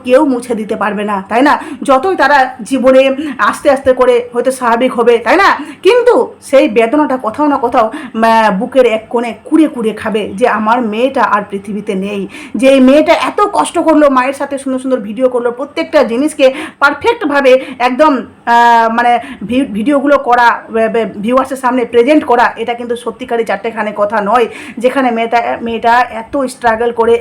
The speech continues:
একটা জায়গায় আসলো, লক্ষ লক্ষ মানুষ আজকে তাকে ভালোবাসছিল, সে, আহ, একটা ভালো ইনকামের জায়গায় পৌঁছালো, হয়তো ভেবেছিল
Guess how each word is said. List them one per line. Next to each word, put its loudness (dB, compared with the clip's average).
একটা -4
জায়গায় 0
আসলো, -2
লক্ষ 0
লক্ষ 2
মানুষ 0
আজকে -4
তাকে 0
ভালোবাসছিল, -2
সে, 4
আহ, 2
একটা -2
ভালো 2
ইনকামের -2
জায়গায় -2
পৌঁছালো, -2
হয়তো 2
ভেবেছিল 0